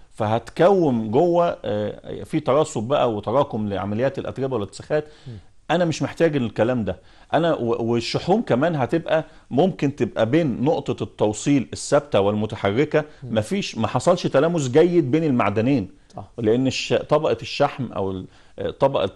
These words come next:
Speaker 1: العزل اللي أنا حاططها الشحوم دي طبقة سميكة، فما حصلش تلامس بين النقطتين، فحصل بقى الشرارة اللي احنا خايفين منها. الشحوم ما بت-،
Speaker 2: مم.
Speaker 1: ما بتطفيش قوس.
Speaker 2: ودي مش هقدر استخدم شريط عازل لان هنا في ربط، فمش هيجي ت-، ابدًا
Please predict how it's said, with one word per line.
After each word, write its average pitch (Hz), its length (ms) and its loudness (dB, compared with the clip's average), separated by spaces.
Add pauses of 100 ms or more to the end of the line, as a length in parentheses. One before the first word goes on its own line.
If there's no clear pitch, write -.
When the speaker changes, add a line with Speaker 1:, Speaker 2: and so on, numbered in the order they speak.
(120)
Speaker 1:
العزل 98 640 0
اللي 120 100 0
أنا 127 80 -2
حاططها 107 320 -6
الشحوم 127 400 -4
دي 131 200 -2 (300)
طبقة 175 220 2
سميكة، 147 460 0
فما 117 440 0
حصلش 123 480 -2
تلامس 131 560 2 (240)
بين 131 200 2
النقطتين، 110 540 -4 (240)
فحصل 135 640 0
بقى 139 160 2
الشرارة 135 480 2
اللي 120 120 2
احنا 127 140 -2
خايفين 120 340 -2
منها. 175 280 -2 (240)
الشحوم 135 520 -2
ما 117 60 0
بت-، 117 300 -8
Speaker 2:
مم. - 120 -10
Speaker 1:
ما 113 60 0
بتطفيش 110 420 -8
قوس. - 320 -12
Speaker 2:
ودي 156 240 -2
مش 165 140 -4
هقدر 147 160 0
استخدم 131 340 -6
شريط 135 260 -8
عازل 92 320 -8 (120)
لان 135 220 -6 (460)
هنا 143 100 -4
في 143 160 -4
ربط، 127 420 -6
فمش 107 280 -10
هيجي 123 260 -4
ت-، - 260 -12
ابدًا 113 300 -4